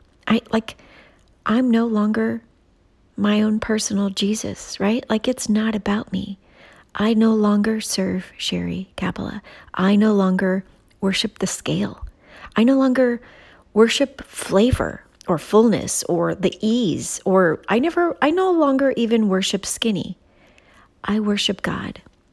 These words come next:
with all of my choices, with my life. And I encourage you to come to the end of yourself to do the same.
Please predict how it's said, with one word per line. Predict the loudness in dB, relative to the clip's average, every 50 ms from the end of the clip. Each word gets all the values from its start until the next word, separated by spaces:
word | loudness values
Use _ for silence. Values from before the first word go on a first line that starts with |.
| _ _ _ _ -4
with | 0 0 0 0 0 -2
all | -2 0 0 -2
of | -4 -6
my | -6 -6 -6
choices, | -6 -6 -6 -6 -6 -6 -8 -10 -10 -10 -12 -14 -16 -18 -18 _
with | -8 -4 -4 -4 -4 -6 -10 -20 _ _
my | -6 -6 -4 -4 -6 -6 -8 -10 -12 -14 -10
life. | -8 -6 -6 -6 -8 -12 -14 -18 -20 -20 -20 _ _ _ _ _ _ _ -20 -20 _ -20 -20 -20 -20 -10 -4
And | -2 0
I |
encourage | 0 0 -2 -4 -4 -2 0 0 0 0 -2
you | -4 -4 -6 -6 -10 -14 _ _ _ _ _ _ _ _ _ _ _ _ -20 -16
to | -14 -12 -8
come | -4 -2 -2 0 0
to | -2 -2
the | -4 -4 -4 -2
end | -2 -2 -2
of | -4 -4
yourself | -4 -6 -6 -6 -6 -6 -6 -8 -8 -10
to | -10 -8
do | -6 -6 -6
the | -6 -6 -6
same. | -8 -8 -8 -6 -8 -8 -8 -10 -12